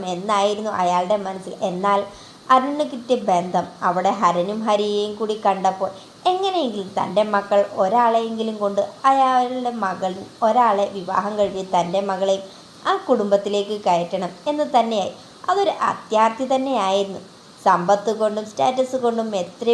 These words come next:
ഉയരത്തിൽ നിൽക്കുന്ന ആ കുടുംബത്തിൽ തനിക്കൊരു ബന്ധം കൂടിയാൽ അതിൽ വലിയൊരു കാര്യം തനിക്ക് ഇല്ല ഈ ജന്മത്ത്. തൻ്റെ ഫാമിലി ഇതുവരെയുള്ള കടബാധ്യതയിൽ നിന്നും എല്ലാം രക്ഷപ്പെടും. തൻ്റെ മകളെ കൊണ്ട് തന്നെ തൻ്റെ കുടുംബത്തിൻ്റെ എല്ലാ ബാധ്യതകളും മാറ്റാൻ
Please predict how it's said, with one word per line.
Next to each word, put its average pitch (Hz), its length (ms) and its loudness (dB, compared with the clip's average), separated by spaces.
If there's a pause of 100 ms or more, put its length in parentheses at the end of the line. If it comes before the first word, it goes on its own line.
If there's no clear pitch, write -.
ഉയരത്തിൽ 190 560 0
നിൽക്കുന്ന 220 400 -4
ആ 302 140 0
കുടുംബത്തിൽ 208 640 0 (120)
തനിക്കൊരു 190 480 0
ബന്ധം 190 420 2
കൂടിയാൽ 202 420 0 (460)
അതിൽ 302 260 4
വലിയൊരു 226 580 2
കാര്യം 180 360 2 (120)
തനിക്ക് 220 440 0
ഇല്ല 180 220 -2 (140)
ഈ 196 140 -4
ജന്മത്ത്. 175 520 -2 (140)
തൻ്റെ 170 300 0 (100)
ഫാമിലി 180 560 2
ഇതുവരെയുള്ള 196 580 0
കടബാധ്യതയിൽ 185 800 2
നിന്നും 190 240 -4 (100)
എല്ലാം 320 380 0
രക്ഷപ്പെടും. 196 560 0 (380)
തൻ്റെ 175 320 2
മകളെ 180 400 4
കൊണ്ട് 202 260 -2
തന്നെ 202 240 0 (200)
തൻ്റെ 294 280 4 (160)
കുടുംബത്തിൻ്റെ 185 720 -2
എല്ലാ 180 400 2
ബാധ്യതകളും 196 760 2
മാറ്റാൻ 180 400 -2